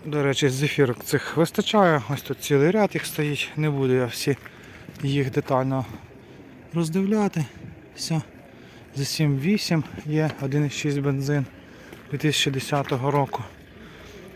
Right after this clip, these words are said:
Тут стоїть дванадцятого року вісім сто, один і сім дизель і так далі, і так далі. Ще одна Octavia. В кузові універсал,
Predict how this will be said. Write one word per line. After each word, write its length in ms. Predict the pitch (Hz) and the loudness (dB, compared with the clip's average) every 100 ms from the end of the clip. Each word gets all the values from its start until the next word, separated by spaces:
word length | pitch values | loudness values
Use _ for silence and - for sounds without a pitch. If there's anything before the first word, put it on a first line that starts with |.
| - - - | -18 -18 -8
Тут 120 | 135 | -8
стоїть 420 | - - 139 139 135 | -8 -4 0 0 0
дванадцятого 600 | 143 143 135 - 143 135 | 0 2 0 -2 -2 -2
року 280 | 135 - | -4 -4
вісім 340 | 135 151 - 127 | -4 -2 -2 -4
сто, 340 | - 208 196 - - - - - - - - - - - - | -2 0 0 0 -12 -18 -20 -20 -20 -20 -20 -20 -20 -20 -8
один 260 | 147 156 156 | -2 2 0
і 40 | |
сім 320 | - - 151 | 0 0 0
дизель 320 | 147 151 135 127 - - - - - - - - - - - - - 160 | 2 0 -2 -4 -6 -8 -8 -12 -12 -16 -18 -16 -16 -18 -20 -20 -10 -8
і 60 | |
так 200 | 151 139 | -4 -4
далі, 260 | 135 135 127 | 0 2 2
і 40 | |
так 160 | 123 110 107 | -2 -6 -6
далі. 180 | 113 98 - - - - - - - - | -6 -8 -12 -18 -18 -18 -18 -16 -16 -10
Ще 360 | - - - 139 | -2 0 4 6
одна 360 | 123 120 131 143 | 4 4 4 4
Octavia. 560 | - 208 202 185 170 | 2 4 6 6 4
В 1120 | 160 - - - - - 156 151 - - - 180 | 2 -4 -6 -6 -6 -6 -6 -6 -6 -4 2 4
кузові 400 | 165 160 160 156 | 4 6 8 8
універсал, 800 | 156 156 156 143 - 156 147 | 8 8 8 6 4 6 6